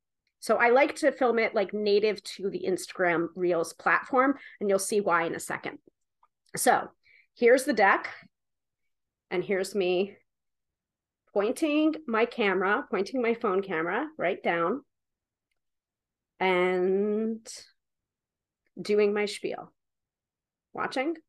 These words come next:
listening. Okay. Is this coming up in your feed? If so, this message may be for you. From the Meraki Tarot.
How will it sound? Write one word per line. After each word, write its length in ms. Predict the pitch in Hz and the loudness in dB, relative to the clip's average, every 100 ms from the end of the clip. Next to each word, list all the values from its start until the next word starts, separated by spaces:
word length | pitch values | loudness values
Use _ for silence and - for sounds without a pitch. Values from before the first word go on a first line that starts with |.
| _ _ _ _ _ _ | _ _ _ _ _ _
listening. 380 | 175 185 226 302 _ _ _ - | -6 -4 -6 -10 _ _ _ -18
Okay. 140 | - - _ _ _ _ _ _ _ _ _ _ _ _ _ _ _ _ _ _ _ _ _ _ _ _ _ - | -18 -20 _ _ _ _ _ _ _ _ _ _ _ _ _ _ _ _ _ _ _ _ _ _ _ _ _ -4
Is 120 | 202 | 0
this 120 | 196 | 0
coming 340 | - 226 220 214 | -2 0 0 0
up 140 | 214 | 0
in 140 | 214 202 | 0 2
your 100 | 202 | 0
feed? 380 | 226 233 294 359 _ _ - | -4 -6 -6 -8 _ _ -2
If 140 | 180 | 0
so, 460 | - - 285 233 226 | 0 2 6 4 2
this 200 | 214 202 | -4 -2
message 400 | 208 196 185 - | -2 -2 -2 -2
may 240 | 180 190 214 | 0 0 0
be 180 | 202 202 | -2 -4
for 160 | 214 | -2
you. 400 | 202 170 - - _ _ - | 0 0 -4 -8 _ _ -6
From 460 | - 208 233 277 - | 2 4 4 0 -6
the 80 | - | -4
Meraki 760 | 185 165 160 185 196 190 190 - | -2 -2 -4 -4 -2 -2 -2 -4
Tarot. 460 | 190 156 - - | -2 -2 -4 -8